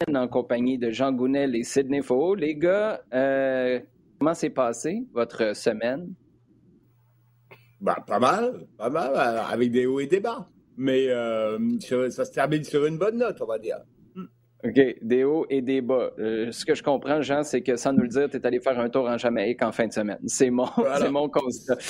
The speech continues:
Speaker 1: Euh, on va
Speaker 2: C'est pas
Speaker 1: évidemment
Speaker 2: mal, ça.
Speaker 1: parler au cours des prochaines minutes de ce qui s'est passé du côté de l'équipe nationale du Canada, également du côté du C F Montréal qui va reprendre l'action pour une, une autre séquence de matchs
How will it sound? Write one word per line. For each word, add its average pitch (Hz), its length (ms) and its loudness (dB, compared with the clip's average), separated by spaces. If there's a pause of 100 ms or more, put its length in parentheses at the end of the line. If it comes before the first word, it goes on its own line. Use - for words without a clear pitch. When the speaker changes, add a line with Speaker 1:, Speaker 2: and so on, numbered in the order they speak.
(260)
Speaker 1:
Euh, 151 200 6
on 165 120 2
va 180 120 0
Speaker 2:
C'est 180 100 -4
pas - 20 -10
Speaker 1:
évidemment 170 320 2
Speaker 2:
mal, 196 100 0
ça. 175 100 2
Speaker 1:
parler 151 540 0
au 147 140 2
cours 151 180 2
des 143 120 0
prochaines 143 320 0
minutes 139 280 2
de 131 120 0
ce - 80 -10
qui - 80 -16
s'est 135 120 0
passé 135 320 0
du 120 100 -10
côté 127 260 -4
de 123 40 -2
l'équipe 123 280 -4
nationale 123 420 0
du 101 100 -12
Canada, 123 540 0
également 135 460 0 (380)
du - 60 -14
côté 165 360 2
du - 100 -18
C 123 240 0
F 120 80 -6
Montréal 151 400 0
qui - 80 -8
va 127 120 2
reprendre 135 340 0
l'action 135 420 0
pour 123 240 -2
une, 127 160 2
une 120 500 0
autre 165 360 0
séquence 135 440 -2
de 117 100 -4
matchs 135 280 -2